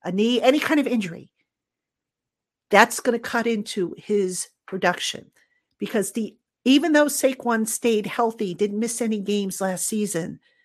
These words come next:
the odds, given the position he plays, of that happening a second year in a row are not very favorable. So this is a huge, huge gamble by Saquon Barkley.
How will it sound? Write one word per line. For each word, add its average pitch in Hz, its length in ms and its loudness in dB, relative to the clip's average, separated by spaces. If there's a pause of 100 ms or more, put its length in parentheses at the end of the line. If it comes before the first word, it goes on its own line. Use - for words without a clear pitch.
(560)
the 208 300 -4
odds, 214 640 4
given 220 280 -4
the 233 60 0
position 233 440 -2
he 220 100 0
plays, 190 800 -2 (400)
of 196 120 -6
that 226 260 2
happening 220 720 -2 (440)
a 180 60 -12
second 226 360 -2
year 233 160 2
in 226 60 0
a 226 60 2
row 240 420 4 (800)
are 202 140 -2
not 226 360 4 (100)
very 220 280 4
favorable. 220 720 -4 (720)
So - 240 0
this 254 520 2
is 240 180 0
a 220 120 4
huge, 247 1080 6 (180)
huge 233 520 -2
gamble 196 500 -2 (560)
by 196 140 0
Saquon 190 480 -4
Barkley. - 500 -2